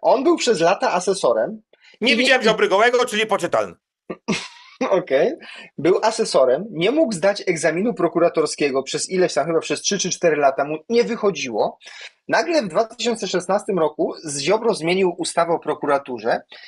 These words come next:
Speaker 1: i pan Święczkowski, który był prokuratorem krajowym,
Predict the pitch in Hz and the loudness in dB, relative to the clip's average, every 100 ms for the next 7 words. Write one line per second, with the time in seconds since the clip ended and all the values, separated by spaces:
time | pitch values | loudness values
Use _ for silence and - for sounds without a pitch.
0 | - 240 214 302 269 - 320 269 - 190 | -10 -4 2 2 2 0 0 0 0 0
1 | - 127 - 151 160 165 160 151 147 139 | -2 -10 -4 0 0 2 0 2 -2 2
2 | 156 135 147 131 123 107 170 175 | 0 0 0 0 2 0 -2 -4